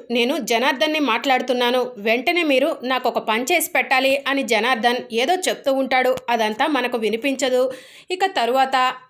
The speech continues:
కిరణ్ బయటికి వెళ్తూ ఉంటే పోలీసులు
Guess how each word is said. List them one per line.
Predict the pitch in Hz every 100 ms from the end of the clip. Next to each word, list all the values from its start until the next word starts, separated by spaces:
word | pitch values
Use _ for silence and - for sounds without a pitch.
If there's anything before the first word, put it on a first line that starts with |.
| -
కిరణ్ | 277 320 339 -
బయటికి | 202 220 294 311
వెళ్తూ | 277 269 294
ఉంటే | 285 415 427 - -
పోలీసులు | 208 254 302 254 269